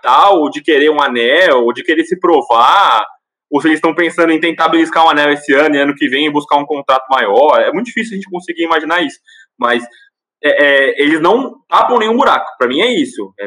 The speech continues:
muito legal você ter mais estrelas, né? O nome é muito bonito. Você vê lá Blake Griffin, Lamarcus Aldridge, mas eles não resolvem nenhum problema do Brooklyn Nets.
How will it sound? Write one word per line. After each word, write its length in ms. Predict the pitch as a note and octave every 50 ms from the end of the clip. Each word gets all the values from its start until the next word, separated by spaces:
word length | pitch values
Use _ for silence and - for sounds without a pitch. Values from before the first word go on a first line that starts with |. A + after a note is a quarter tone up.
| A2 A#2 -
muito 200 | C#3+ E3+ F3+ A3
legal 440 | A3 G3 D#3 D3+ D#3+ F#3+ G#3+ A3+
você 200 | A3+ A3+ G#3+ G3
ter 200 | G3 - G#3 F#3+
mais 420 | F#3+ F3 F3 F#3 G3 G3+ F3 - -
estrelas, 580 | G3+ F#3 - - - E3+ F3 E3+ D3+ C3 B2
né? 140 | B2+ C3 C3+
O 100 | C3 B2
nome 200 | A#2+ B2 C#3+ D#3
é 20 | D#3
muito 240 | D3 D#3+ - G3+
bonito. 380 | F#3+ - E3+ F#3 F3+ F#3 F3+ C#3+
Você 120 | - -
vê 60 | A#2+ B2+
lá 160 | B2+ A#2 -
Blake 260 | - A#2+ C#3+ D#3 D3+ - B2
Griffin, 460 | A#2 A#2+ D3 D#3 C3+ - - B2 A#2+
Lamarcus 500 | A#2+ A#2+ A#2+ B2+ C3+ C#3 - - C#3+ A#2+ B2
Aldridge, 280 | B2 B2 A#2+ A#2 -
mas 200 | A#2 A#2 A#2+ A#2+
eles 120 | B2+ C#3 C#3
não 120 | C#3+ D3
resolvem 500 | E3 E3 C3+ C#3 C#3 D#3 E3+ F#3 F3+ F#3
nenhum 600 | C3 B2+ D3+ G#3+ A3+ F#3 D3+ D3 D#3+ F#3 G#3+ B3 B3
problema 480 | - G#3+ F#3 - C3 B2+ C3+ D3+ E3+
do 100 | F3+ F#3+
Brooklyn 280 | F#3 G#3+ G3+ - C#4+ D#4+
Nets. 400 | D4 C#3 G#2+ - - - - _